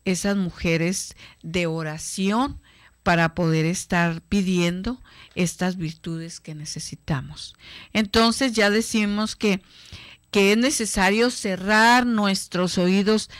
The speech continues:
a la voz de el Señor de este mundo. Necesitamos, eh, pedir ese cambio, necesitamos pedir ayuda a Jesús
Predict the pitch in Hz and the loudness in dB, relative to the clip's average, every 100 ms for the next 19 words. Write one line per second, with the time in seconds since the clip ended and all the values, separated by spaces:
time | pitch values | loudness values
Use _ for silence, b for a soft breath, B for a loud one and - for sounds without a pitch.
0 | B B 190 190 180 170 185 196 240 277 | B B -2 0 0 -2 -4 0 0 0
1 | - - - _ B B B B B B | -4 -6 -12 _ B B B B B B
2 | - 170 190 185 175 - _ 202 202 175 | -4 2 4 4 2 -2 _ 2 2 2
3 | - 175 180 202 202 180 180 180 190 - | 0 0 2 2 2 0 2 2 0 0
4 | 180 170 190 214 185 151 151 - _ _ | 0 2 2 0 -2 -6 -12 -16 _ _
5 | _ _ _ _ b b b b b 208 | _ _ _ _ b b b b b 2
6 | 220 202 202 202 190 202 196 214 233 240 | 2 4 0 0 0 2 4 4 0 -2
7 | - B B B B B 190 190 185 196 | -6 B B B B B 2 2 4 4
8 | 185 196 220 226 - _ _ _ _ - | 4 4 4 0 -6 _ _ _ _ 0
9 | 220 220 247 - 208 208 220 220 226 214 | 2 2 0 0 2 4 4 4 2 0
10 | - _ _ 190 185 185 180 170 190 196 | -8 _ _ -4 -2 -2 -4 -2 -2 0
11 | 214 - 185 185 196 196 190 190 196 - | -2 0 2 2 2 2 2 2 0 -2
12 | 175 - 208 247 - | -6 -4 -2 -2 -4